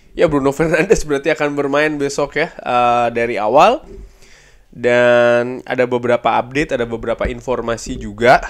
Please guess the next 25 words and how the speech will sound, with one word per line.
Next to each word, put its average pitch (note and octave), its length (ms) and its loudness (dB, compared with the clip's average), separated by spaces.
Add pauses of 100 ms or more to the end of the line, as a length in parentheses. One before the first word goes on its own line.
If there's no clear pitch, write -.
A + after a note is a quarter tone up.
(140)
Langsung C3+ 400 0
aja, D3+ 400 6
ini C#3+ 200 -6
gua C#3 200 2
ambil C3+ 200 -2
dari C#3+ 320 -2 (760)
Manchester D#3 480 -2
Evening C#3 400 -8
News. G#3 320 -4
Gua C#3 200 0
sudah B2+ 240 -4
lihat C3 280 -2
rekamannya C3 560 -6
di, B2 400 -8
eh, A2+ 520 -4
manunited C3 680 -6
dot A2 200 -8
com. G3+ 280 0 (840)
Tapi - 160 -10
dari A#2+ 240 -2
Manchester A#2+ 480 -8
Evening A#2 400 -14
News A2+ 160 -16
ini D3 400 -8 (240)
ada C3+ 720 0